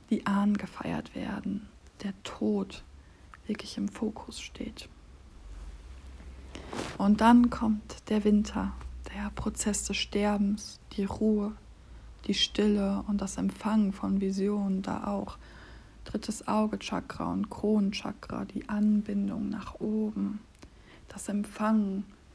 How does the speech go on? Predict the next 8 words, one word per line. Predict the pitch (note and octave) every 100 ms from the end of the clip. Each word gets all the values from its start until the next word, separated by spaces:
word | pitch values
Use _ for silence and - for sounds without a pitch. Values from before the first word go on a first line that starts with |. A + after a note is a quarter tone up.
| - - -
von | - A3 G#3+
der | G3
göttlichen | G#3+ A3 G#3+ G3+ G#3 G#3
Quelle, | - G#3 G3+ G3 G3 G#3+
von | - - - A3 G#3
der | F#3
geistigen | - G3 G#3+ - A3 G3+ G#3
Welt. | G#3 G3+ A3 -